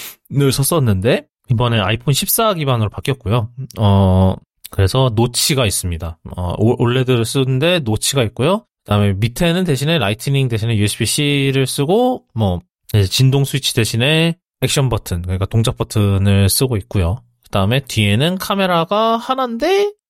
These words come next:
어, 하나인데 이제 사십, 사천팔백만 화소 카메라라서 이 카메라 하나로 이제 두 배 줌도 됩니다. 뭐 그거는 사실 좀 유-, 유의미한 업그레이드라고 생각을 하고요. 어, 카메라가 하나밖에 없는데 그나-, 그래도 그나마 그게 있죠.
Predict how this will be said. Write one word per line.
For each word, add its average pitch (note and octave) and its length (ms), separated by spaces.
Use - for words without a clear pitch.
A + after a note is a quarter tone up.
어, D3 440
하나인데 A3 600
이제 E3+ 120
사십, - 320
사천팔백만 A3 680
화소 E3+ 160
카메라라서 E3 760
이 A#2+ 180
카메라 F3 320
하나로 D3+ 560
이제 A2 120
두 - 160
배 A#2 100
줌도 G#2 300
됩니다. E2 580
뭐 F#2+ 380
그거는 F#3+ 480
사실 D3+ 500
좀 C#3 300
유-, A#2 100
유의미한 C#3 420
업그레이드라고 G#2 720
생각을 A2+ 320
하고요. F#2 320
어, F2+ 180
카메라가 C3+ 380
하나밖에 E3 360
없는데 F2+ 500
그나-, F2 260
그래도 F#2 260
그나마 G2 540
그게 G2+ 180
있죠. F2 340